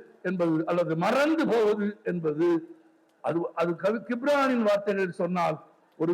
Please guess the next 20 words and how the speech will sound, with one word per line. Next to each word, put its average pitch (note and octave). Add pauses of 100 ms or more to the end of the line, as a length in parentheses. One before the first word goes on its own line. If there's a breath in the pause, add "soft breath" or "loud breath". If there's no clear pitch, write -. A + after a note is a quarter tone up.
விடுதலையை B3 (160)
தானே B3 (220)
தேர்வு A#3+ (100)
செய்யும் E3+ (120)
ஆளுமையை A#3 (340)
கிப்ரான் A3
நமக்கு E3+
கற்றுக் -
கொடுக்கிறார். A#2 (1000)
அதுதான் A#3+
அது. E3+ (1900)
உனக்கு A3
எதுதான் D4
நினைவில் C#4+
இருக்கும்? E3+ (1200)
எதுவுமே C#4 (100)
நினைவில் C#4
அவர்களுக்கு B3
எப்படி B3+
நினைவுபடுத்துவது? G#3